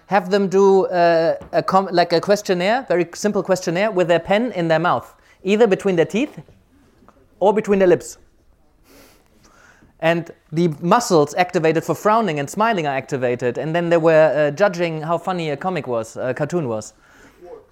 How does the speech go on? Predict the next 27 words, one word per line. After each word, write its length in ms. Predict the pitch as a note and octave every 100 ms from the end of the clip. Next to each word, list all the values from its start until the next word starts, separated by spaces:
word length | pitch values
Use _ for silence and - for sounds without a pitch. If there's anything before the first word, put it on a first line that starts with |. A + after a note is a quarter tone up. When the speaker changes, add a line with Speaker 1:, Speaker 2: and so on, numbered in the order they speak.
| _ _ -
Speaker 1:
It 160 | F3
works. 480 | G#3+ - - - - - - -
Exactly. 440 | F#3 G#3 B3 C#3 A#2 -
There's 180 | G#3+ A3+
exceptions, 460 | F#3 G3 - G#3
obviously. 480 | F3+ E3 F#3+ F#3 A3
Sometimes 480 | G#3+ D#3+ E3 D#3+ D3
it's 240 | D#3 D3
just 200 | - -
hu-, 140 | C#3 C#3+
humor 400 | A2+ C#3+ D#3 G#2+
is 160 | G#2+
a 80 | B2
weird 260 | G#2+ C#3+ -
thing. 280 | A#2 C#3 E3+ -
Don't 180 | - E3+
study 280 | F3 F3 D3
humor, 300 | B2+ C#3+ A#2
it 20 |
makes 180 | A#2+ B2
you 60 | B2
depressed. 400 | A2+ C3 B2+ - - - - A2
Um, 340 | B2+ B2+ C3 - - - - - - - - - - - - - - -
but 340 | A#3+ G#3+ - - - - - - - A3+
it 100 | F#3+
does 180 | B3+
something. 520 | - G#3 D#3+ D3+ A2+